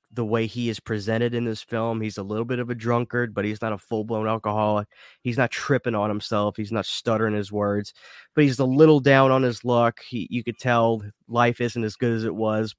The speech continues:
when, when he was with the, with Gail. But, like, I love the way he was portrayed. He was,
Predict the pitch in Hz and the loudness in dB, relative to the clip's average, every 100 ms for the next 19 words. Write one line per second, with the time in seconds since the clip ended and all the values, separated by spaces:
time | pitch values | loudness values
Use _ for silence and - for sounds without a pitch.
0 | - 98 110 - 110 110 107 113 - 95 | -14 -8 -6 0 0 0 -2 -6 -10 -12
1 | 107 107 - 95 98 113 120 120 95 90 | -6 -4 -4 -10 -2 2 4 4 2 -4
2 | - _ _ _ _ _ - 123 135 127 | -10 _ _ _ _ _ 0 4 6 6
3 | - - 135 123 127 139 151 147 131 131 | 2 2 4 4 4 4 4 2 0 0
4 | 120 131 123 117 - - 107 - 123 127 | 0 -4 -2 -4 -4 -8 -8 -4 0 2
5 | 131 131 117 113 107 104 98 - | 2 -2 -6 -8 -8 -8 -12 -14